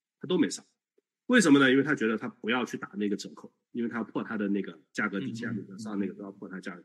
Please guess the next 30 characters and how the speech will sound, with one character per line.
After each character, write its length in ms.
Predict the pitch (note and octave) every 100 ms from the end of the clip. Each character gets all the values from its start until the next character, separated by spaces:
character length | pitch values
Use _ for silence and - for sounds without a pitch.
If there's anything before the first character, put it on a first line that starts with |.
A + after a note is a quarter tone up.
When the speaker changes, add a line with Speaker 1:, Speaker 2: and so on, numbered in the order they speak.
| -
Speaker 1:
他 80 |
不 120 | B2 G2
上。 140 | - _ _ _ _ _
我 80 | -
说 220 | C3+ G3
：“那”， 360 | G3+ G3 - - _ _ _ _ -
他 100 | F#3+
说 100 | G3+
：“其 80 | F#3+
实 120 | F#3
这 100 | G3+
个 80 | F3+
很 160 | A#2+
煎 220 | F#2 C#3+ E3
熬。” 180 | - - _ _ -
为 100 | A3
什 80 | G#3+
么 80 | G#3+
很 180 | D3+
煎 240 | G#2 D#3+ E3+
熬 180 | C3 A2
呢？ 200 | G#2+ A#2
因 140 | E3+
为 260 | E3 D#3 - - _ _ _ - _ _ _ _ _
你 520 | C#3 C3 A2 F#2+ - _ _ _ _ _
只 180 | - D3
要 120 | G#3+
点 240 | - B2 C#3+
点 200 | C3 F#2+
头， 320 | - F#2